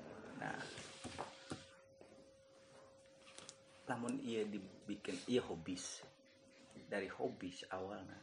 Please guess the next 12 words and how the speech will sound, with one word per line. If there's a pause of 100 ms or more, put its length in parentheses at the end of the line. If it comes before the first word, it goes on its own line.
lalu
jadi
profesi, (200)
tetap
jadi
gerakan
ekonomi
gitu. (2750)
Ayo
urang
mah
kan